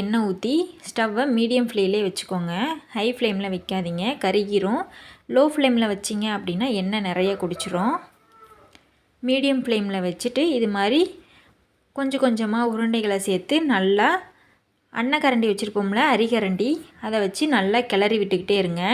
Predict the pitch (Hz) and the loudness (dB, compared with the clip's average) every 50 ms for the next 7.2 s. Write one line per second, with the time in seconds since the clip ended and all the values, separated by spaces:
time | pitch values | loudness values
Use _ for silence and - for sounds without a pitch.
0 | 294 285 226 196 190 180 180 254 254 208 180 180 220 220 - 202 196 196 - 190 | 2 2 2 2 2 2 2 2 2 2 2 0 0 -2 -2 -4 -4 -4 -4 -6
1 | 170 180 214 285 359 370 - - - - - _ _ 214 226 240 240 240 226 220 | -2 -2 0 -2 -2 -4 -8 -20 -20 -20 -20 _ _ 2 2 2 2 2 -2 0
2 | - 277 302 269 247 214 220 220 233 240 226 214 208 202 196 190 214 254 277 247 | 0 -2 0 2 2 4 4 4 4 4 4 2 2 0 2 2 2 2 2 2
3 | 214 202 196 - 196 175 - - 247 214 196 185 190 202 196 196 202 196 190 202 | 2 2 2 0 -4 -2 0 0 0 2 4 4 4 4 4 4 2 0 -2 -2
4 | 196 190 175 - - 180 190 226 302 370 - _ _ _ _ _ _ _ _ _ | -4 -6 -8 -8 -6 -2 -2 -2 -2 -4 -8 _ _ _ _ _ _ _ _ _
5 | _ _ _ _ _ _ _ _ - 226 233 233 247 269 294 285 269 247 214 202 | _ _ _ _ _ _ _ _ -2 0 0 2 2 2 2 2 2 4 4 4
6 | 226 226 226 233 220 214 190 175 180 226 247 233 - 196 185 185 185 185 180 180 | 4 2 0 0 0 0 0 0 0 -2 -4 -2 0 2 2 4 4 2 0 -2
7 | 175 175 190 233 | -4 -2 -2 -2